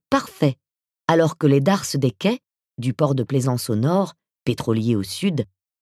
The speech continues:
s'avançaient dans la baie entr'ouverte comme autant de dents aiguisées. Le vent s'était levé ce matin. Lui resta assis, résistant à l'envie d'aller vérifier si l'escaillon, le maribord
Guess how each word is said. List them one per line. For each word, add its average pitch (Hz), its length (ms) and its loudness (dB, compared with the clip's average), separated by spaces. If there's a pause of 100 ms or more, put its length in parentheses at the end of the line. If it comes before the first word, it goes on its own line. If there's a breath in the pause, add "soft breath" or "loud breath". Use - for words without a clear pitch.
s'avançaient 202 520 0
dans 143 120 2
la 123 140 2
baie 151 220 4
entr'ouverte 143 640 -2 (400)
comme 190 240 4
autant 233 320 2
de 151 120 4
dents 165 280 0
aiguisées. 120 580 -2 (1120)
Le 127 160 4
vent 147 220 2
s'était 139 260 0
levé 127 320 2
ce - 140 -4
matin. 117 400 -4 (920)
Lui 196 380 4
resta 185 420 0
assis, 147 400 -2 (600)
résistant 143 580 4
à 117 100 4
l'envie 135 300 2
d'aller 127 180 4
vérifier 123 480 0
si 120 280 -4
l'escaillon, 127 680 2 (400 soft breath)
le 120 180 0
maribord 139 640 0